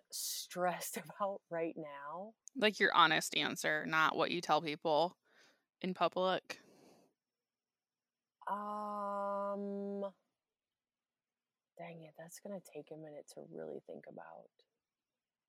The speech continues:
Speaker 2: Like, what either keeps you up at night or makes you cry in your closet when no one's around?
Speaker 1: Uh, honestly, there's really nothing, like,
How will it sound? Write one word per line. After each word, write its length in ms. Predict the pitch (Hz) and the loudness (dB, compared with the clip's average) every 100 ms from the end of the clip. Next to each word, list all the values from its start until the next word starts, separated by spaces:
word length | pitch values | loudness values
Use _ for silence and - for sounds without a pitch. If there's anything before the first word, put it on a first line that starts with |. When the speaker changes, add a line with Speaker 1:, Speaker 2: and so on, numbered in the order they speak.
| _ _ _ - _ - | _ _ _ -20 _ -4
Speaker 2:
Like, 140 | 214 185 - _ 196 | -4 -4 -16 _ -4
what 260 | 196 185 - | 6 8 8
either 220 | 196 196 | 4 2
keeps 300 | 190 202 180 | 2 -2 2
you 60 | 185 | 4
up 100 | 160 | 6
at 100 | 165 | 4
night 140 | 165 | 2
or 60 | 160 | 2
makes 200 | 165 - | 0 -2
you 60 | - | -2
cry 200 | - - | 0 0
in 80 | |
your 80 | - | -2
closet 440 | - - - - - | -2 -4 -2 -4 -4
when 100 | 101 | -4
no 80 | - | -4
one's 180 | - - | -4 -4
around? 500 | 67 76 85 - - - - _ _ _ _ _ _ _ _ _ _ _ _ _ _ _ _ _ _ _ _ _ _ _ _ _ _ _ _ _ - | -2 -4 -4 -8 -8 -14 -20 _ _ _ _ _ _ _ _ _ _ _ _ _ _ _ _ _ _ _ _ _ _ _ _ _ _ _ _ _ -4
Speaker 1:
Uh, 1900 | - 285 285 277 269 262 262 262 247 262 254 262 254 254 262 262 254 254 254 - _ - - | -2 0 0 0 -2 -2 -4 -6 -6 -4 -4 -4 -6 -6 -8 -8 -8 -8 -10 -14 _ -12 -10
honestly, 460 | 262 311 - - 190 | -6 -8 -4 2 4
there's 260 | 185 180 175 | 4 2 2
really 320 | 202 277 254 | 2 4 2
nothing, 580 | 165 151 156 170 170 156 | 4 2 2 2 0 0
like, 240 | 143 139 | 0 0